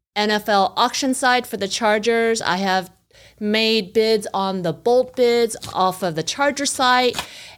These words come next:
And every once in a while, because I don't pay attention,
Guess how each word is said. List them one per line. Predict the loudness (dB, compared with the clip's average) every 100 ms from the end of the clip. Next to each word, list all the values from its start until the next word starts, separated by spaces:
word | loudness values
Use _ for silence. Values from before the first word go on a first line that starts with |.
| _
And | 0 2 0 0
every | 0 2
once | 0 0 -2
in | 0
a |
while, | 2 2 2 0 -8 -20 _ -20 _ _ -20 -10
because | -4 0 2
I | 2
don't | 0
pay | 2 0
attention, | 0 -2 -2 0 0 0